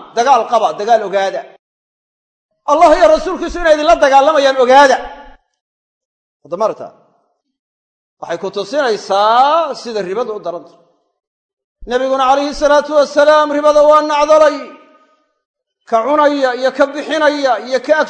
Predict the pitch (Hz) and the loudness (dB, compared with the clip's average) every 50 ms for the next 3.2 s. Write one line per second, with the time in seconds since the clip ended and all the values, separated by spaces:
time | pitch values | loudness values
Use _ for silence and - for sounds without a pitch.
0 | - - 302 294 294 302 302 294 302 277 294 285 285 269 277 311 302 285 294 285 | -4 0 0 2 4 4 2 2 0 -2 0 -2 -2 -2 -2 -2 -2 -2 0 0
1 | 302 285 269 262 269 262 254 269 262 - 277 269 262 277 311 320 311 302 294 294 | 0 0 0 -2 -4 -4 -4 -4 -6 -4 -4 -2 0 0 0 0 0 -2 -2 0
2 | 294 269 277 294 285 - 262 294 302 302 294 294 285 269 254 254 277 294 262 - | 0 2 2 2 0 2 2 4 6 6 4 2 2 -4 -4 -4 -6 -10 -8 -6
3 | 247 233 233 | -4 -2 0